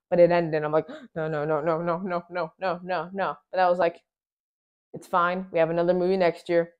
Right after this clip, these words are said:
uh, coming out on March twenty-ninth." Hopefully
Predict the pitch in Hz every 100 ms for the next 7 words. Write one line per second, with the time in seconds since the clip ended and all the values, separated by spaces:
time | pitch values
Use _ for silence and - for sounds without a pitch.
0 | _ _ _ _ _ _ _ 165 160 156
1 | 190 180 175 160 160 185 185 - - _
2 | _ _ _ _ - 202 180 160 165 180
3 | 170 214 - - - - 180 170 - 180
4 | 180